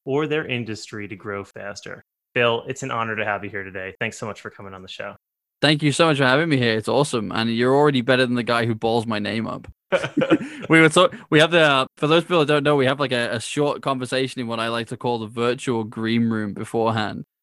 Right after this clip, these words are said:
Speaker 2: And, uh, you have, you've come across someone who balls my name up during an intro, which is quite interesting. I'm gonna,
Speaker 1: <laughs>
Speaker 2: you know, you've, you've got me really curious now. I'm gonna have to go hunting. The problem with going hunting is I'm gonna have to listen to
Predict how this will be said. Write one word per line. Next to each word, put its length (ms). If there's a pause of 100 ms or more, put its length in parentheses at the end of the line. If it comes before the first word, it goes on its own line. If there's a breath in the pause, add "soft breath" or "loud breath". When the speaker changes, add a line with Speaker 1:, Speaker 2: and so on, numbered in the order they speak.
(120)
Speaker 2:
And, 360
uh, 260
you 260
have, 120
you've 240
come 160
across 280
someone 220
who 80
balls 400
my 140
name 240
up 120
during 280
an 80
intro, 400
which 180
is 80
quite 160
interesting. 560 (100)
I'm 120
gonna, 340
Speaker 1:
<laughs> 20
Speaker 2:
you 200
know, 40
you've, 300
you've 160
got 160
me 60
really 240
curious 400
now. 100
I'm 80
gonna 140
have 120
to 60
go 140
hunting. 420 (220)
The 60
problem 340
with 140
going 240
hunting 460
is 160
I'm 120
gonna 180
have 180
to 80
listen 580
to 280